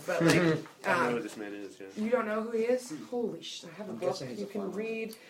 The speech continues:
Speaker 1: No, Doctor Paul Farmer is, um, a medical anthropologist who mainly does work in Haiti. He's a doctor. He's, like, he's, like,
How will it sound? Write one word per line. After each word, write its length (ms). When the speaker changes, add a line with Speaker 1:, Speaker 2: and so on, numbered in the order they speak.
Speaker 1:
No, 280
Doctor 280
Paul 180
Farmer 340
is, 300
um, 420
a 440
medical 380
anthropologist 1040
who 500
mainly 320
does 160
work 200
in 80
Haiti. 440
He's 200
a 40
doctor. 560
He's, 280
like, 240
he's, 280
like, 340